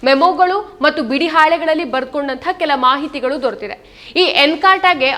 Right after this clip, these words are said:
ಐದು ಬಾರಿ ಹಣ ಪಾವತಿ ಮಾಡಲಾಗಿದೆ ಅನ್ನೋ ಮಾಹಿತಿ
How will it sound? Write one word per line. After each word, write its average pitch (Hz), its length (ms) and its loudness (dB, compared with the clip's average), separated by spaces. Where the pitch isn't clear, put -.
ಐದು 381 320 4
ಬಾರಿ 302 300 0
ಹಣ 277 280 0
ಪಾವತಿ 311 400 0
ಮಾಡಲಾಗಿದೆ 285 720 0
ಅನ್ನೋ 247 360 -4
ಮಾಹಿತಿ 311 800 -2